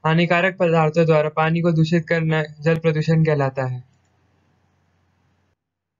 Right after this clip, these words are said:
सीवेज, कृषि रसायन, औद्योगिक अपशिष्ट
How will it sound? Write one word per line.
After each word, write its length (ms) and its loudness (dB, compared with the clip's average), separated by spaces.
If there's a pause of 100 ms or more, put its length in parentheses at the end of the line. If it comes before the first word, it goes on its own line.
(1500)
सीवेज, 600 4 (300)
कृषि 320 2
रसायन, 600 -4 (240)
औद्योगिक 600 0 (220)
अपशिष्ट 480 -2